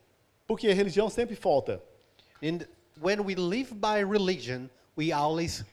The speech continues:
Speaker 2: lack something.
Speaker 1: Se você faz jejum de um dia, normalmente você fala, "Ah, tá faltando jejum, vou fazer dois dias."
Speaker 2: You are trying to fast for one day, and then you will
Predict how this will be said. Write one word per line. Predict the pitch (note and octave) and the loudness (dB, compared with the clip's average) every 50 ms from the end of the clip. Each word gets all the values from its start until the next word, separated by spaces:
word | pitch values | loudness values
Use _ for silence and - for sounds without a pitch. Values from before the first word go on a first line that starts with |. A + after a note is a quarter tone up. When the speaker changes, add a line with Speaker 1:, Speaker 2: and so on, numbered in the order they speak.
| _ _ | _ _
Speaker 2:
lack | C3+ C3 C3 B2 A2 - - - - - _ _ _ | -4 -2 -2 -2 -2 -4 -8 -14 -18 -20 _ _ _
something. | - - A#2+ G2+ - - - | -14 -12 -10 -10 -10 -10 -10
Speaker 1:
Se | - E3 | -8 -6
você | F3 E3+ - A#3 G#3 | -6 -4 -2 -2 0
faz | - B3 G#3 | 0 0 0
jejum | G3+ B3 G#3+ E3+ A3+ B3 | 0 -2 -2 0 0 -2
de | A3+ B3+ | -2 -2
um | C4 A3+ | -2 -4
dia, | F3 G3+ A#3+ B3 A#3 A#3 | -4 -2 0 2 4 4
normalmente | A#3 A#3 A#3 A3+ G#3+ A3 A3+ A3 - | 4 2 2 2 2 0 -2 -2 -4
você | G3+ | -2
fala, | - G3+ G3+ F#3+ F#3 F3+ | 0 2 4 4 4 4
"Ah, | E3+ | 4
tá | - F3 | 2 0
faltando | - G3 F#3 - G#3 G3 F3 | 0 -2 -2 0 -2 -2 0
jejum, | F#3 G3+ E3+ C#3 D#3 D#3 C3+ | 0 0 0 0 -2 -4 -4
vou | C#3+ D3+ | -4 -6
fazer | - - E3+ D3 E3 F3 E3+ | -4 -4 -4 -2 -2 -4 -2
dois | E3 F#3 F3 D#3+ B2+ B2+ | 0 0 0 0 -2 -4
dias." | B2 A2+ G2 - - - - | -8 -10 -10 -10 -14 -8 -2
Speaker 2:
You | D3+ E3 | 2 4
are | F3 F3 | 4 4
trying | - - F#3+ G3 F#3+ F#3 | 2 0 -2 -2 -2 -2
to | - - E3+ | -6 -8 -10
fast | - - - G3 F#3+ G3+ G3+ - - - - - - - - - - _ _ _ _ _ | -10 0 6 8 8 8 8 6 0 -4 -4 -4 -4 -4 -4 -10 -20 _ _ _ _ _
for | - E3 D#3+ D#3 | 2 4 6 6
one | D#3+ F3+ A3 A#3+ A3 F#3 | 6 6 4 4 4 4
day, | G3+ G3 E3+ E3 E3+ F3 - - - _ _ _ _ - | 4 4 4 2 0 -2 -6 -10 -18 _ _ _ _ -14
and | C#3+ C#3 | -14 -8
then | B2+ D3 D3 D3 D3 D3 C#3+ C#3+ C#3 - - | -6 -4 -4 -4 -4 -6 -8 -10 -12 -12 -8
you | D3 D3 D#3 D3+ | -4 -2 -2 0
will | D#3+ D#3+ E3 E3+ E3 E3 D#3 | 0 0 0 0 0 0 -2